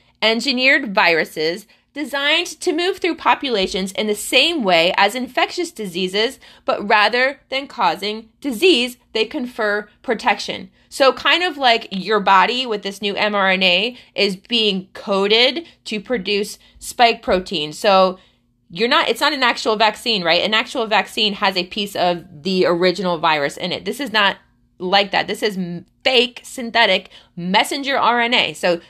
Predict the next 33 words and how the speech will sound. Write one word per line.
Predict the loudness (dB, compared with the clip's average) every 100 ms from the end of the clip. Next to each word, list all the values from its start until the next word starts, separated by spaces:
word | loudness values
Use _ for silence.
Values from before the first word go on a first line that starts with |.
| _ -2
genetically | 0 4 4 4 2 2 2
engineered | 0 -2 -2 0 0
viruses, | 2 4 2 0 -4 -6 _
check. | -10 -6 2 2 2 -4 -20 _ _ _ _ -4
Designed | 0 2 4 2 0
to | -6
move | -4 -6 -6
through | -8 -2
populations | -2 -2 0 0 2 -2 -2
in | -4
the | -4
same | -4 -4 -2
way | 2 2
as | 2
infectious | -2 -2 -2 -2 -8
diseases. | -10 -6 -6 -4 -8 -10
Well, | 0 4 4 2
anecdotal | -6 -8 -6 -2 -2
evidence | 2 2 2 -2 -4
from | -8 -2
all | -2
of | -2
the | -6
people | -10 -8 -6 -6
experiencing | -8 -8 -6 -4 -6 -8 -10 -10 -18 _
menstrual | 2 2 0 -4
issues, | 0 -2 -2 -4 -2 -4 -8 -20 _ _
blood | 2 2
clots, | 0 2 4 2 -10 _
rashes, | -4 0 2 0 -2 -4 -6 -10 _
just | -6 -6
from | -6 -8
being | -4 -4